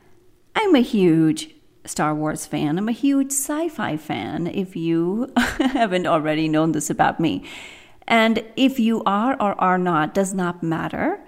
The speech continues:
because today's episode, we can still apply the principles of some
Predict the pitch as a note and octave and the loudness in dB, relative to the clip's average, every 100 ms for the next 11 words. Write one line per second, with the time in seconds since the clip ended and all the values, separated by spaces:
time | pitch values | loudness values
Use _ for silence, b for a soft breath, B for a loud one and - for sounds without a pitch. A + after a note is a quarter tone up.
0 | B B G#3 G3+ - F#3 F#3 - F#3+ F#3 | B B -2 0 0 0 0 -4 0 0
1 | F3+ - F#3 F3 - D#3 D#3+ A3+ A3+ F3+ | 0 -2 -2 -2 0 0 0 -2 -4 -2
2 | G3 F#3 F3+ F3 - A#3+ A#3+ G3 G3 - | -2 -2 -4 -2 -2 -2 -2 -4 -6 -12
3 | G3+ A#3 C4 C4+ F#3 E3+ F3+ - F#3 F3 | -6 -4 0 0 2 0 -2 -4 -6 -6
4 | - A3 A3+ G#3+ F3+ D#3 D3+ D#3+ - - | -8 -4 -2 -4 -2 -2 -2 -2 -6 -4
5 | E3+ D#3+ E3+ - B B B - - C4+ | 0 0 -2 -6 B B B -4 2 4
6 | C4+ C4 | 4 2